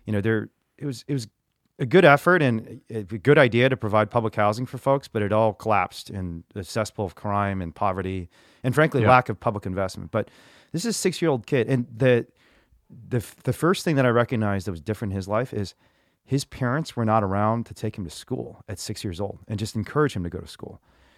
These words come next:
Speaker 1: So
Speaker 2: Right.
Speaker 1: he was going to school, like, forty percent of the days, 'cause at six years old, how many kids can figure out their lunch and their materials and all the things they need to do? To get to
Speaker 2: Right.
Speaker 1: first grade, and he had to do it all on his own.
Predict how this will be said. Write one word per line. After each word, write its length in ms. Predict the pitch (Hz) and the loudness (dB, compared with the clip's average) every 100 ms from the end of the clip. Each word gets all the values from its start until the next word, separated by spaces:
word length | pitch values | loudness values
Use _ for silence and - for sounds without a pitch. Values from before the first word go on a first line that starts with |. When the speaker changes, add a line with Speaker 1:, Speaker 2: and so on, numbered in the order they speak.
| _ | _
Speaker 1:
So 120 | - 151 | 0 4
Speaker 2:
Right. 60 | |
Speaker 1:
he 40 | 143 | 6
was 120 | 143 | 6
going 160 | 175 180 | 4 2
to 80 | |
school, 360 | 127 - 220 110 | 2 2 2 4
like, 360 | 101 101 - _ _ _ _ _ _ - | 2 -2 -4 _ _ _ _ _ _ -20
forty 380 | - 135 147 | -8 0 2
percent 320 | 117 107 - 120 | 2 -4 -2 -2
of 60 | |
the 60 | 90 | -2
days, 460 | 113 143 85 - - | -2 -2 -4 -12 -6
'cause 200 | 127 120 | -4 -2
at 100 | 110 | -4
six 280 | - 151 | -4 0
years 180 | 156 110 | 0 2
old, 380 | 156 143 110 - | 4 4 2 -6
how 160 | - 139 | -8 -4
many 140 | 143 | -4
kids 340 | 110 - 151 110 | -4 0 0 0
can 140 | 110 | -8
figure 280 | - 123 127 | -6 -2 2
out 300 | 120 117 - _ _ _ - | 4 2 -2 _ _ _ -4
their 160 | 117 | 0
lunch 540 | 120 160 107 85 - - | 4 6 4 0 -10 -6
and 340 | 117 110 107 104 | -2 0 -2 -2
their 100 | 110 | -4
materials 540 | 107 - 170 151 98 | -4 0 2 4 2
and 100 | 92 | 0
all 100 | 113 131 | 0 0
the 40 | |
things 280 | - 160 135 | -2 -4 -2
they 80 | 113 | -4
need 140 | 95 | -4
to 100 | 80 | -8
do? 280 | 78 - - _ _ _ | -10 -14 -16 _ _ _
To 100 | - | -2
get 160 | 117 120 | 4 6
to 60 | |
Speaker 2:
Right. 80 | 104 | 6
Speaker 1:
first 200 | 113 104 | 2 -2
grade, 200 | 160 123 | 2 2
and 60 | 101 | 2
he 80 | 135 | 2
had 100 | 143 | 2
to 60 | |
do 120 | 117 | 2
it 60 | 131 | 2
all 120 | 120 | 2
on 60 | 107 | 0
his 140 | 87 | -2
own. 260 | 117 101 | -4 -6